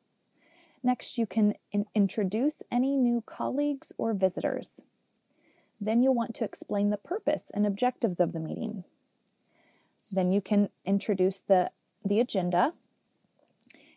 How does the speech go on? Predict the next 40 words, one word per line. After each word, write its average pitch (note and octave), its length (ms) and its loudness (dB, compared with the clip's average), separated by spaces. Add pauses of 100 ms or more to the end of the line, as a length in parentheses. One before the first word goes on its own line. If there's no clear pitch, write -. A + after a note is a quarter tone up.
(100)
and C4 200 2
then D#4 300 2
share D4 300 -2
any C#4+ 400 -2 (200)
expectations G#3 1120 0
or F#3 80 0
instructions F3 840 -6
that, E3+ 180 0 (480)
um, E3+ 380 -2
will F#3 320 6
make F#3+ 320 2
the F#3+ 100 2
call E3+ 240 0
run E3 200 -2
smoothly. - 680 -4 (400)
That - 160 2
could F3+ 180 0
be F3 380 4 (320)
asking F3+ 360 -2
people F3+ 280 -4
to F3+ 80 2
mute F3 240 0
their E3+ 140 2
lines F3+ 440 0
if C#4 120 4
they're G3+ 100 0
not - 180 -2
talking, D4 680 -2 (520)
or G3 140 2
use F#3 260 2
some F#3+ 220 2
sort F3+ 240 0
of E3+ 140 -2
tool A#3 340 2
to A#3+ 160 2
indicate G3 400 2
if F#3 140 0
they E3+ 140 2
have E3 280 -2
a, D#3+ 260 0